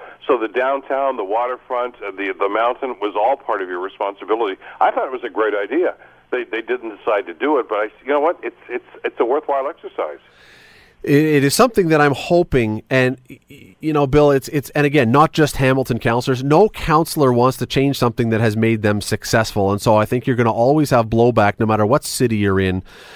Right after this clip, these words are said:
Speaker 2: if any kind of change that might end up with them being unelected. So I don't know, but I would love to think that down the road, we gotta go, but I'd love to think that down the road that we could consider unique or creative ideas like this that would make things actually better rather than just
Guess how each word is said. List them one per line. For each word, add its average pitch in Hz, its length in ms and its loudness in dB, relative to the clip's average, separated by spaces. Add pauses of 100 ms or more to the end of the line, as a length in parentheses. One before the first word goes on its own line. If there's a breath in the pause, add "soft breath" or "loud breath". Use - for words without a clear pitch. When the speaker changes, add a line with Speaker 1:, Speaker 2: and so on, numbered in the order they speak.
(260 loud breath)
Speaker 2:
if 131 140 2
any 135 240 4
kind 135 240 2
of 113 100 0
change 135 480 -2
that 110 160 -4
might 127 380 -2
end 120 200 -2
up 120 180 -2
with 117 120 -2
them 110 200 -2
being 110 360 -2 (160)
unelected. 113 680 0 (420 soft breath)
So 139 220 6
I 135 100 6
don't 156 180 4
know, 143 140 4
but 147 100 4
I 151 80 8
would 160 140 4
love 160 320 4
to 151 100 0
think 139 260 0
that 120 140 0
down 117 200 2
the 110 60 4
road, 101 40 2
we 113 80 2
gotta 123 160 2
go, 107 200 4
but 110 100 2
I'd 117 80 0
love 170 160 4
to 156 100 0
think 151 220 2
that 120 100 0
down 123 260 4
the 117 80 2
road 113 300 4
that 104 100 2
we 110 160 0
could 113 200 -2
consider 123 720 2 (340 soft breath)
unique 123 480 2
or 107 140 2
creative 123 500 0
ideas 107 480 0
like 104 200 -2
this 110 220 -2
that 113 120 0
would 107 180 0
make 110 280 -2
things 107 400 -2
actually 107 440 -2
better 101 300 0
rather 98 300 0
than 95 180 -2
just 95 260 -4